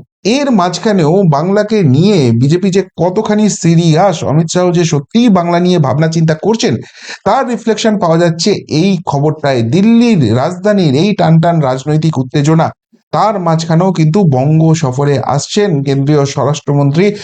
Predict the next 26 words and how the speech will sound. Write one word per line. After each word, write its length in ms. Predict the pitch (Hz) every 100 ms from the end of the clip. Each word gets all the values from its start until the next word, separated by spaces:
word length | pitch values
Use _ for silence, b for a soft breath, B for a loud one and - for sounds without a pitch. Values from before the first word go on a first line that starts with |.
| B B
অমিত 300 | 135 160 160
শাহজি। 360 | 160 143 143 147
এবং 160 | 143 151
সব 220 | - 165 -
থেকে 160 | 240 226 151 -
বড় 160 | 156 160
কথা 260 | 147 156 139
যেটা 260 | 120 123 139 113
জানা 260 | 113 120 127
যাচ্ছে, 340 | 113 131 160 196 - B B -
অমিত 220 | 202 269
শাহজি 320 | 262 247 240 -
একা 280 | 160 170 202
নন, 220 | 190 196 160 - B B B B
তার 220 | 185 247
সঙ্গে 400 | 233 277 254 247 254
সেই 280 | - 226 262
সফরকালে 580 | 233 208 226 214 214 214 202
থাকতে 260 | 170 165 180
পারেন 280 | 175 170 170 156
জেপি 380 | 127 143 143 131
নাড্ডা। 380 | 117 113 107 98 - b b _
আপনারা 280 | 190 233 240
জানেন 340 | 196 208 202 139
যে 120 | 127
বাংলায় 460 | 131 147 160 160